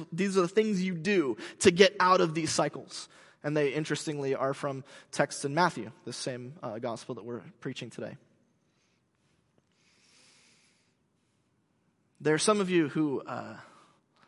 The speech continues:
you've transcended hatred.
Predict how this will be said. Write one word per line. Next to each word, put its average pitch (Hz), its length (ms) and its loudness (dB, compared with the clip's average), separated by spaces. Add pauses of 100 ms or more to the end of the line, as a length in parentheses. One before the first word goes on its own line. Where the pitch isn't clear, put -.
(1300)
you've 139 120 -10
transcended 143 800 -4 (880)
hatred. - 380 -10